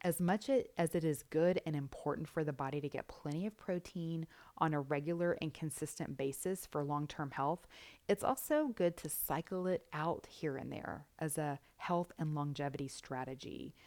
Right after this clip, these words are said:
You've heard me say here in the podcast that, you know, variation and metabolic flexibility are keys to keeping the metabolism and your cells in general at their healthiest. It's, you know, that whole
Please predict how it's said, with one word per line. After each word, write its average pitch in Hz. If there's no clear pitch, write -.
You've 196
heard 233
me 214
say 143
here 160
in 156
the 151
podcast 139
that, 139
you 156
know, 139
variation 170
and 151
metabolic 151
flexibility 147
are 147
keys 156
to -
keeping 156
the 147
metabolism 185
and 170
your 151
cells 156
in 151
general 175
at 160
their 151
healthiest. -
It's, -
you 143
know, -
that -
whole 175